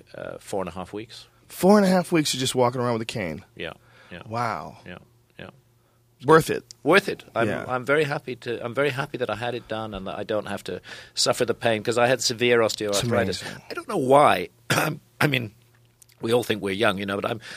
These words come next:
Speaker 1: I feel, I feel young. As, I'm, I'm sixty-two, and, and I, I, I don't know why I was afflicted with this at, at an age. Mo-, most people who go for hip replacement, they're into, into their seventies, you know. So I
Speaker 2: Mm-hmm.
Speaker 1: don't know why it hit me so hard. <clears throat> I like the line from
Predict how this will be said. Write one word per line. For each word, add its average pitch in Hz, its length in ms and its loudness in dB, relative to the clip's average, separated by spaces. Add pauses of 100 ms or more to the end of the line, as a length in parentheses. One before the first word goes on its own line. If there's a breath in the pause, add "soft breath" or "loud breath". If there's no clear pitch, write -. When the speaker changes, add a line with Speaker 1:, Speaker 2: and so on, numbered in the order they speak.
(180 loud breath)
Speaker 1:
I 151 160 4
feel, 131 420 4
I 131 140 8
feel 131 220 2
young. 117 320 4
As, - 200 -6
I'm, 117 160 -6
I'm 120 180 -2
sixty-two, 98 840 -2 (380 loud breath)
and, 113 340 0
and 117 240 -2
I, 117 160 2
I, 113 340 0
I 123 40 4
don't 139 160 2
know 139 80 2
why 131 340 6
I 104 140 6
was 101 160 0
afflicted 104 400 -4
with 87 160 -6
this 92 240 -2
at, 101 160 -4
at 101 200 -6
an 104 120 -4
age. 104 180 0
Mo-, 135 180 -6
most 165 300 -6
people 120 240 -2
who 104 80 -2
go 107 180 0
for 101 120 -8
hip 98 160 -8
replacement, 92 480 -4
they're 92 160 -2
into, 92 260 -10
into 92 220 -14
their 85 140 -4
seventies, 92 540 -6
you 95 60 -12
know. 78 140 -16 (100)
So 113 220 0
I 113 60 4
Speaker 2:
Mm-hmm. 117 40 4
Speaker 1:
don't 131 140 2
know 117 60 -4
why 113 260 2
it 98 100 -4
hit 87 160 -10
me 82 60 -14
so 87 180 -6
hard. 82 380 -14 (300 loud breath)
<clears throat> - 300 -6
I 127 440 4
like 139 240 6
the 120 80 0
line 113 260 0
from 90 360 -8